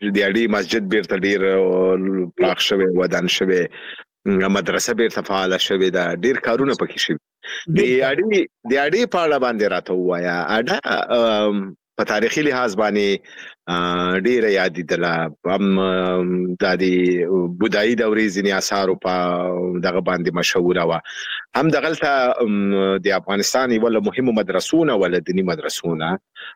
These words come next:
Speaker 1: آم، او خپله دا د، آه، آه، اډې صاحب چې زیارت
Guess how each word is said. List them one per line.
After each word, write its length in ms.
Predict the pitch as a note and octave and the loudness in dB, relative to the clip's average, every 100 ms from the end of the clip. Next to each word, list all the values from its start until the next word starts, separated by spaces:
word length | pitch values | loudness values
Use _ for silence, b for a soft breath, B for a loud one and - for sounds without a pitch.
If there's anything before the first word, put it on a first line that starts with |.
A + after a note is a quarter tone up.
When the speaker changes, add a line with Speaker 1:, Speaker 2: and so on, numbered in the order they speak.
| _ - | _ -2
Speaker 1:
آم، 920 | F2+ F#2 F#2 F#2 F#2 F#2 F#2+ - G2+ | 0 2 2 2 2 0 0 0 0
او 340 | F#2 F2 F#2+ G#2 | 2 2 2 0
خپله 420 | - D#3+ D#3 C#3 | 0 0 0 0
دا 240 | B2 A#2 | 2 0
د، 80 | G#2 G#2 G2+ G2+ G2 G2 | 2 2 2 2 2 0
آه، 420 | G2 F#2 F2+ F2 E2+ - _ | 0 0 0 0 -4 -8 _
آه، 560 | F2 F2 F2 E2+ E2+ - - _ _ _ _ F#2 | -14 -8 -6 -4 -4 -6 -10 _ _ _ _ -2
اډې 200 | G#2 C3 | 2 2
صاحب 220 | - A2 | 0 -4
چې 220 | - G#2+ G#2 G2+ | -4 0 2 2
زیارت 420 | F#2 G#2 G2+ | 0 0 0